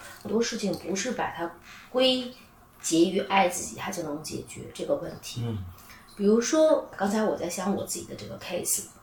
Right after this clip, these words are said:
Speaker 1: 就是我很容易很在心里贴，给一个人贴标签叫没文化。我在想说，这是因为我不够爱自己吗？我自己多少觉得不是。我觉得我在自己是这个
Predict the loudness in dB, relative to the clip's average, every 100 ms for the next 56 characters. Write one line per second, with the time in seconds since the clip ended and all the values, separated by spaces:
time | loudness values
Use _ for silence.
0 | -20 -8 0 4 8 8 8 6 0 0
1 | 0 2 2 0 -4 -4 -2 -2 -2 -4
2 | -10 -12 -8 -2 -2 -2 -6 -6 -6 -6
3 | -6 -8 -8 -8 -8 -10 -12 -14 -4 4
4 | 4 4 0 0 2 2 0 -14 0 6
5 | 8 8 2 4 8 8 10 8 6 0
6 | -4 -4 -2 0 4 4 4 2 0 -4
7 | -6 -8 -10 0 2 2 0 0 2 2
8 | 2 0 -6 -4 -2 -2 -6 -18 -8 -2
9 | 0 0 -6 -16 -20 -20 -20 -6 0 4
10 | 8 10 10 8 6 8 8 8 0 -12
11 | -8 -2 0 0 -4 -4 0 2 6 8
12 | 10 8 6 2